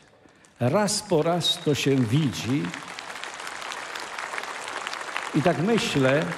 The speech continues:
o przeróżnych prześladowaniach Kościoła w historii, o przeróżnych prześladowaniach, nie będę o tym mówił teraz.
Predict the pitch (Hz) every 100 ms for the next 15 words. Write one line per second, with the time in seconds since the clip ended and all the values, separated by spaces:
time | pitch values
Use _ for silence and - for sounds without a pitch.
0 | - - - - - - - - - 196
1 | 247 208 240 226 - 208 - 214 202 202
2 | 202 233 185 165 123 - 165 - - 208
3 | 170 - - 190 - - 175 139 135 143
4 | 208 226 - - - - - _ _ 180
5 | 180 - 226 226 143 143 - 139 - 135
6 | 135 135 175 190 151 151 151 160 147 147
7 | 139 131 113 120 156 156 190 196 196 185
8 | 208 - -